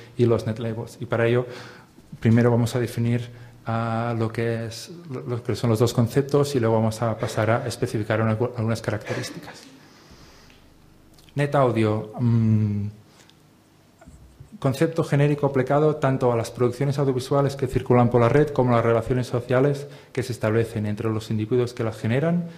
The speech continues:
distribuyen y consumen. Es, por tanto, una definición muy amplia. Perdona. Los net labels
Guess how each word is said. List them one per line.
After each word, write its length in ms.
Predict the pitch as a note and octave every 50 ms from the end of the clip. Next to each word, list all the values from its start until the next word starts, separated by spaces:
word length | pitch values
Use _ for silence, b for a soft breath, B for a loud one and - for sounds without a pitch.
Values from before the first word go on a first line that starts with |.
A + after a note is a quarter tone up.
| B B B
distribuyen 800 | - A#2 A2 - - A2+ A2 A2+ B2 B2 C3+ C#3+ D3+ D#3 C#3+ C#3 - - - - -
y 80 | - A#2
consumen. 640 | - - G2+ G2 F#2 - B2 A2+ A2 G2+ G2+ G2+ - - B B B B B B B B
Es, 100 | - -
por 140 | - A#2+
tanto, 220 | - - A2+ A2+ B2+
una 100 | B2+ B2+
definición 360 | A#2 A2 G#2 A2 - A#2+ A2
muy 160 | A2 A2 G#2
amplia. 480 | G#2 G#2 G#2 G2+ G2 - G#2+ G#2+ G#2 G2+ - - - _ _ _ _ _ _ _ b b b b b b b b b b _ _ _ _ _ _ -
Perdona. 380 | B2 A2+ B2 C3 A#2+ A#2+ D#3+ F3 _ _ _ _ _ _ _ _ _ _ _ _ _ _ _ _ _ _ _ _ _ _ _ _ _ _ - C6 _ - - - _ _ _ - - - - - - _ _ _ _ _ _ _ - - _ _ _ _ _ _ _ _ _ - - - - _ _ _ _ _ _ _ _ _ _ _ _ - - B B B B B - - - - - - - - - - - - - - -
Los 180 | B2+ B2 B2
net 160 | B2 D3+ D3 D3+
labels 480 | D#3 D3 D3 C#3+ D#3 D#3+ D3+ - -